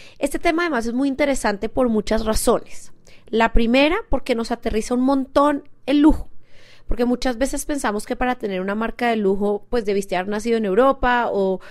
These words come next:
debe ser de una familia adinerada, pero pues la verdad no puede ser más lejano de lo que fue y de lo que es la realidad, ¿no? Si nos ponemos a pensar, la mayoría de las marcas de lujo vienen de orígenes humildes.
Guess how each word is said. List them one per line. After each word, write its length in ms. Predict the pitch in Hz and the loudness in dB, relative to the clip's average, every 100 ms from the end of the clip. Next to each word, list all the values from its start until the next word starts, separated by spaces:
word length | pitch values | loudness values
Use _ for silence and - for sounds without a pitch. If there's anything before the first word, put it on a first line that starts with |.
| - - | -18 -6
debe 240 | 214 208 | 0 2
ser 160 | 196 220 | 2 -2
de 80 | 214 | 0
una 140 | 220 | 0
familia 340 | 214 208 196 190 | 0 -2 0 2
adinerada, 880 | 208 - 202 180 226 247 233 233 233 - - - _ - | 0 -2 -2 0 2 4 2 0 -4 -16 -20 -20 _ -4
pero 240 | 233 208 | -2 0
pues 140 | 196 | -2
la 80 | 190 | -2
verdad 200 | 185 185 | -6 -8
no 100 | 175 | -8
puede 200 | - 208 | -4 -4
ser 160 | 208 202 | -4 -6
más 200 | 208 202 | -6 -6
lejano 500 | 208 202 208 202 196 | -4 -2 -2 -4 -6
de 260 | - 175 202 | -8 -6 -4
lo 160 | 185 - | -6 -8
que 100 | 175 | -8
fue 280 | - 196 | -2 0
y 120 | 190 233 | 0 -2
de 120 | 233 | -2
lo 140 | 190 | -4
que 200 | - 165 | -6 -10
es 80 | - | -8
la 120 | 156 | -4
realidad, 520 | 170 202 165 175 156 | -2 -2 0 0 -2
¿no? 220 | - 165 233 | -6 -8 -6
Si 100 | 233 | -6
nos 160 | 208 | -6
ponemos 320 | 202 180 170 | -6 -6 -6
a 80 | 208 | -6
pensar, 260 | - 220 185 | -6 -6 -4
la 100 | 165 | -4
mayoría 420 | 190 214 190 180 | -2 -2 -2 -2
de 60 | 175 | -2
las 160 | 214 | -2
marcas 340 | 202 160 185 190 | -4 -6 -6 -4
de 80 | |
lujo 240 | 208 180 170 | -2 -2 -2
vienen 320 | 190 196 214 | -4 -4 -4
de 60 | 220 | -4
orígenes 380 | 196 180 208 | -4 -8 -6
humildes. 520 | 190 202 285 - - | -4 -2 -2 -6 -10